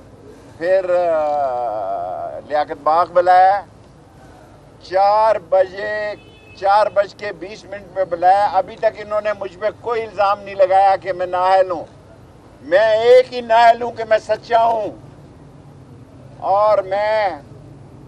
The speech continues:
सच्चाई की खातिर जिंदा रहूँगा। और एक मेरा बड़ा मशहूर जुमला, आप बोलेंगे तो याद,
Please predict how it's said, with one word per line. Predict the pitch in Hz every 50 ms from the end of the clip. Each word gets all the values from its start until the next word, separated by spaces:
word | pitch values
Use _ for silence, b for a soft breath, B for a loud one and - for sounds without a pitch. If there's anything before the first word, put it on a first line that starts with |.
| - - - - - - -
सच्चाई | 190 190 - - - 208 208 214 220 220
की | 208 156 - -
खातिर | - - 180 185 180 - 208 190
जिंदा | 170 156 180 185 185 190 196 196
रहूँगा। | 185 190 190 190 185 180 180 160 127 107 - - - -
और | 156 185 190
एक | 190 196 160 165
मेरा | 175 180 180 185
बड़ा | 175 160 180 185 185
मशहूर | 175 170 165 139 - 156 160 170 165
जुमला, | 143 147 147 147 147 147 147 147
आप | 147 143 135 117
बोलेंगे | 127 135 143 151 156 156 151 147 139
तो | 127 131 123
याद, | 123 117 220 110 202 202 190 180 165 147